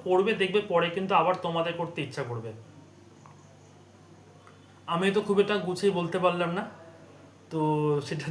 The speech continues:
তোমরা একটুখানি বুঝে নিও, ঠিক আছে? আহ, তো চলো শুরু করি পবিত্র রোহিণী একাদশীর ব্রত মাহাত্ম্য কোথা থেকে এলো, কিভাবে এলো।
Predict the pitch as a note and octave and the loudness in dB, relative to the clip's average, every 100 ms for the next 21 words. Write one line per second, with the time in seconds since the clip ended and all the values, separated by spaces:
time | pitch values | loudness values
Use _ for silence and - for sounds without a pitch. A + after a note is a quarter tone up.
0 | D3+ E3 E3+ E3+ F#3 F#3+ D#3+ D3 D3 F#3 | -4 0 0 0 -2 -2 -2 -2 0 0
1 | F3+ G3+ G#3 F3 F3 E3 B2 - - - | 0 -2 -4 -2 -2 -2 -6 -10 -20 -20
2 | - - - - - D3+ D3 C#3+ C#3 C3+ | -20 -20 -20 -20 -16 -8 -6 -4 -4 -6
3 | - D#3 D3 D3 D3 - - E3+ F#3+ A#3+ | -6 -2 0 0 -4 -12 0 4 4 2
4 | - F3 F3+ F#3+ A#3 B3 E3 D#3+ F3 - | 0 -2 0 0 0 -4 -4 -4 -4 -2
5 | F#3+ F#3 F#3 G3 F3+ E3+ E3+ F3+ G3+ E3 | 0 0 0 0 0 0 -2 -2 -4 -2
6 | D3 E3 D#3+ D3+ D#3+ - G#3 G#3+ - D#3 | -2 0 -2 -2 -2 -2 -2 -2 -6 -4
7 | E3 F3 F#3 F3 G3 E3+ D3+ C#3 C3 B2 | -4 -4 -4 -4 -6 -4 -4 -2 -2 -2
8 | A#2 | -6